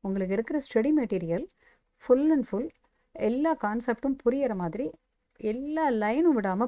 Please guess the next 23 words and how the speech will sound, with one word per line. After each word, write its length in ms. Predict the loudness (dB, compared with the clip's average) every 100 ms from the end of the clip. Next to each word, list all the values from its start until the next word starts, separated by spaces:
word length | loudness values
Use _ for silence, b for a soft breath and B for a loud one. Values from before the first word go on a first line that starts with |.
| 0
படிங்க. 260 | -2 -2 -6 _ _ _ _ _ _ _
நீங்க 420 | -6 -2 -2 -4 -10 _ _ -6 -2
செல்ஃப் 120 | 0 0
ஸ்டடி 120 | 0
பண்றவங்களா 540 | 0 -4 -4 -4 -2
இருக்கலாம், 480 | -4 -2 -2 -2 -6 -14 _ _
அல்லது 320 | -2 0 0 2
கோச்சிங் 340 | 0 2 -2 0
போறவங்களா 340 | -2 -2 -2
இருக்கலாம், 400 | -4 -4 -4 -6 -6 -6
யாரா 340 | -2 -2 -2 -4
இருந்தா, 200 | -4 -4
நீங்க 200 | -4 -4 -2
கோச்சிங்கே 420 | -2 0 -2 -2
போனா 300 | -2 -2 -4
கூட 360 | -2 -2 0 -2
ஸ்டடி 340 | 0 2 4 2
மெட்டீரியலை 280 | 0 -2 -4
கண்டிப்பா 440 | -4 -4 -2 -2 -2
படிக்கணும். 360 | -4 -4 -4 -6 _ _ b b b b b 2
கோச்சிங்ல 320 | 4 4 0
என்ன 240 | 0 -2 -4
மெட்டீரியல் 440 | -4 -2 0